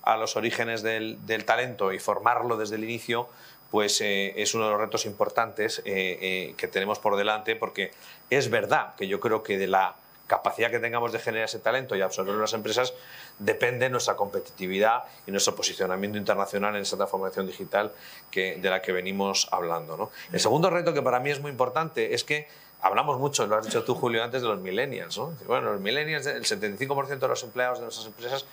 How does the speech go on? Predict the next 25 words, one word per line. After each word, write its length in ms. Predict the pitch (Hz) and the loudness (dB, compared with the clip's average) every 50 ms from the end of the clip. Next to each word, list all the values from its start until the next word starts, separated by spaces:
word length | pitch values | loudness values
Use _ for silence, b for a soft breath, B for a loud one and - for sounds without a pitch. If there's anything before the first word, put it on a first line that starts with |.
| B B B B B B | B B B B B B
serán 280 | B - 110 120 123 123 | B 2 2 4 4 2
millennials. 540 | 113 110 117 117 110 98 90 87 - - - | 2 2 2 0 0 -2 -2 -2 -2 -2 2
Ojo, 420 | - 107 - - - 85 - - - - | 2 2 4 4 0 0 0 -2 -8 -4
¿eh? 220 | 98 101 107 117 - | -2 -2 -2 -2 -2
Y 100 | - 95 | -2 -2
viviremos 520 | 92 95 95 98 104 110 123 131 135 - - | -2 0 0 2 2 2 2 2 0 0 0
también 460 | 123 120 120 131 135 135 123 101 - - - - - - - | 0 0 0 0 0 0 -2 -4 -8 -14 -20 -20 -20 -20 -12
cien 300 | - - 123 120 120 123 | -4 0 2 2 2 2
años, 540 | 131 135 131 131 135 147 160 - - - - B B B B B B - | 0 0 0 0 0 0 0 0 -2 -4 -6 B B B B B B -4
¿eh? 300 | - 110 123 135 143 - - | -2 0 0 0 -2 0 2
La 140 | 98 98 | 2 2
media 280 | 104 117 117 120 123 123 | 2 2 0 0 0 0
de 80 | 120 120 | 0 0
vida 220 | 127 127 117 107 | 0 2 0 0
será 200 | - - 110 113 | 2 2 2 2
de 100 | 117 120 | 2 2
cien 200 | - - 127 120 | 0 -2 -2 -2
años, 380 | 117 117 117 123 131 135 - B B B B B B B B - | -2 -4 -4 -4 -6 -6 -6 B B B B B B B B -4
eh, 140 | - 101 101 | 0 0 2
y 120 | 98 104 | 2 2
además 260 | 101 101 101 110 117 117 | 2 2 2 2 2 2
lo 60 | 120 | 2
haremos 260 | 120 120 123 127 123 | 2 2 0 -2 -4
con 180 | - - 110 110 | 0 0 0 0
una 500 | 113 113 113 113 110 110 107 107 101 | 0 0 0 0 0 0 0 0 -2